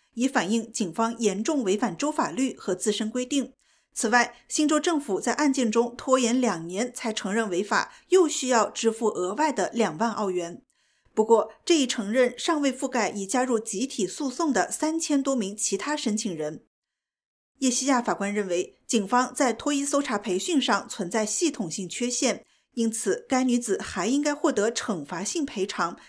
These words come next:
具体金额将与集体诉讼的整体赔偿一并裁定。另一边，在南澳洲中北部一处偏远牧羊场，四岁男童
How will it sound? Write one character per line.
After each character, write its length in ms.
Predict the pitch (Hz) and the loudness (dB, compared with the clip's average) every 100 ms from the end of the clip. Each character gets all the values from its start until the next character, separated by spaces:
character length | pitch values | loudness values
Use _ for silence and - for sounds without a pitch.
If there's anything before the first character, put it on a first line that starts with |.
| _ | _
具 160 | 392 | 2
体 160 | 370 196 | 2 0
金 240 | 247 311 | -2 -2
额 200 | 285 196 | 0 0
将 240 | 196 - 240 | 0 0 0
与 120 | 190 | 0
集 200 | 165 202 | -4 -6
体 200 | 220 185 | -4 -4
诉 200 | - 302 | -4 -6
讼 220 | 254 339 | -2 -2
的 100 | 233 | -2
整 240 | 165 180 254 | -2 -4 -2
体 160 | - | -2
赔 220 | - 196 | -4 -6
偿 300 | 185 - 170 - | -6 -6 -6 -8
一 180 | 190 | -10
并 220 | - 320 269 | -6 -4 -4
裁 220 | - - | -6 -8
定。 300 | 196 185 - _ _ _ _ _ _ _ _ _ _ | -6 -6 -8 _ _ _ _ _ _ _ _ _ _
另 160 | - 285 | 0 2
一 80 | 214 | 2
边， 320 | 233 240 - | 0 -2 -6
在 220 | - 247 214 | -2 0 2
南 200 | 202 185 | 0 -2
澳 220 | 202 262 | 0 0
洲 200 | 226 233 | 4 2
中 220 | 240 320 | 2 0
北 140 | 330 175 | 0 -2
部 240 | 196 196 | 0 -2
一 120 | 196 | -2
处 200 | 208 - | -4 -4
偏 200 | 208 240 | -2 2
远 140 | 240 180 | 2 2
牧 140 | 226 | 0
羊 200 | 269 214 | 0 0
场， 340 | 277 226 170 - _ | -2 -2 -4 -6 _
四 200 | - - | -6 -4
岁 180 | 330 294 | 2 4
男 180 | 233 214 | 4 2
童 220 | 226 220 | -2 -4